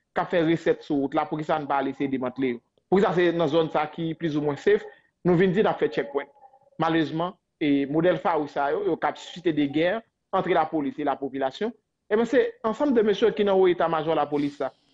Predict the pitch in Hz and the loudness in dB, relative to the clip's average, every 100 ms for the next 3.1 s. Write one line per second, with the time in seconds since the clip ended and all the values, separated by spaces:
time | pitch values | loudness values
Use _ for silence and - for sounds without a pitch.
0 | - 208 285 339 240 - 240 214 220 180 | -2 0 2 0 0 -2 0 0 2 2
1 | 165 175 160 - 165 160 - 156 156 160 | 2 2 0 0 0 0 -4 -8 -4 -2
2 | 170 - 160 156 147 151 147 143 139 135 | -2 -2 -2 -2 -2 -2 -2 -2 -2 -4